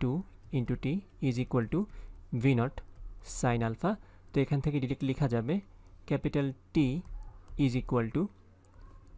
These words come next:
two V naught sin alpha divided by জি cos theta। এটা হচ্ছে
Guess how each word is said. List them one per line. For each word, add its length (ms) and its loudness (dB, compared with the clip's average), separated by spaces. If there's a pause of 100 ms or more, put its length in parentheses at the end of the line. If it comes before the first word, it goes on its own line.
(440)
two 200 10 (460)
V 20 -4 (140)
naught 200 4 (1160)
sin 300 4
alpha 240 2 (720)
divided 400 4
by 100 2 (2250)
জি 120 2 (160)
cos 260 4
theta। 220 0 (1120)
এটা 160 4
হচ্ছে 220 2